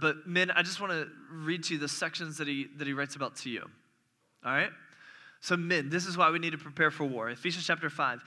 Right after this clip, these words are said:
this is earlier, before he said, "Finally be strong in the Lord and his mighty power," and then put on the full armor of God. He says this, "Submit to one another out of reverence for Christ."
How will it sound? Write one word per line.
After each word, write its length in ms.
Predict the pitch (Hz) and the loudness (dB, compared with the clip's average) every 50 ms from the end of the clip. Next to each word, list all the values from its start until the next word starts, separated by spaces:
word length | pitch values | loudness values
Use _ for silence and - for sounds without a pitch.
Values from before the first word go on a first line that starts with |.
| - - - - | -16 -18 -14 -6
this 160 | - 160 156 175 | -4 -2 -2 0
is 140 | 165 151 143 - | -2 -4 -4 -2
earlier, 500 | 196 196 208 185 160 131 107 107 131 160 147 - _ _ _ - - - - - _ _ _ _ _ _ _ _ _ _ _ | 0 0 0 0 0 -2 -2 -4 -6 -8 -12 -18 _ _ _ -20 -20 -20 -20 -20 _ _ _ _ _ _ _ _ _ _ _
before 380 | - 165 147 143 175 180 185 185 | -4 -4 -4 -2 0 2 2 2
he 80 | 185 | 2
said, 240 | 175 - - 147 151 | 0 -2 -2 -4 -4
"Finally 380 | 147 - 208 180 156 165 160 151 | -2 0 2 2 2 2 -2 -2
be 100 | 147 156 | -2 -2
strong 280 | - - 165 151 151 | 0 0 0 0 -2
in 40 | 147 | -2
the 60 | 143 | -4
Lord 160 | 139 139 139 135 | -4 -2 -2 -2
and 80 | 135 | -4
his 100 | 131 127 | -4 -4
mighty 180 | 135 131 131 131 | -4 -4 -4 -4
power," 220 | - 143 131 123 | -2 -2 -2 -2
and 100 | 123 127 | -2 -4
then 160 | 135 135 135 135 | -8 -10 -12 -8
put 120 | - 156 143 | -4 -4 -2
on 100 | 139 135 | -2 -4
the 60 | 127 | -6
full 140 | - 139 127 | -8 -8 -8
armor 220 | 123 123 123 120 | -6 -6 -8 -10
of 80 | 117 123 | -8 -4
God. 180 | 120 113 113 | -2 -2 -2
He 60 | 113 | -2
says 220 | 117 - 185 151 135 | -2 -4 -4 -4 -4
this, 280 | 127 104 104 - - - _ _ _ _ _ _ _ _ _ _ - - - - - - - | -6 -6 -8 -10 -12 -14 _ _ _ _ _ _ _ _ _ _ -20 -20 -20 -20 -20 -14 -8
"Submit 640 | - - - - 170 160 156 160 180 220 220 - | -4 -4 0 0 0 0 0 0 0 0 0 0
to 120 | - - 170 | -2 -4 -2
one 180 | 156 151 139 | -2 -2 -4
another 440 | 139 135 131 120 113 110 113 117 123 123 - _ _ _ _ _ _ _ | -4 -4 -4 -4 -4 -2 -4 -4 -6 -10 -18 _ _ _ _ _ _ _
out 100 | - 127 | -2 -2
of 140 | 131 127 131 | -2 0 0
reverence 360 | 143 147 139 147 143 131 - | 0 0 0 -2 -6 -6 -6
for 140 | - - 131 | -8 -8 -8
Christ." 680 | - - 143 120 101 87 - - - - - - - | -8 -2 -2 -2 -2 -2 -6 -12 -16 -16 -16 -16 -18